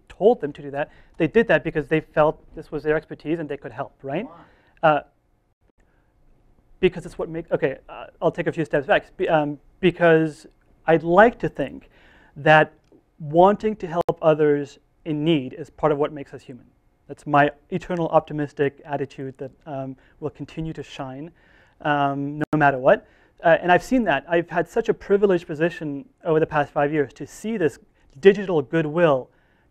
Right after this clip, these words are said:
Speaker 1: just appear out of thin air, time and time again. People want to help. And they're, if, they, if, if you provide them with an, uh, with an ethical way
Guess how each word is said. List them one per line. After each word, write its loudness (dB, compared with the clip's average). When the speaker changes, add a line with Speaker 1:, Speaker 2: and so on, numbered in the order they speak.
Speaker 1:
just -2
appear 0
out 6
of -6
thin -4
air, -10
time -8
and -10
time -6
again. -8
People -6
want -8
to -14
help. -4
And -2
they're, 2
if, -6
they, 2
if, 0
if -4
you 2
provide 4
them 2
with 4
an, -6
uh, -10
with -6
an -12
ethical 0
way 4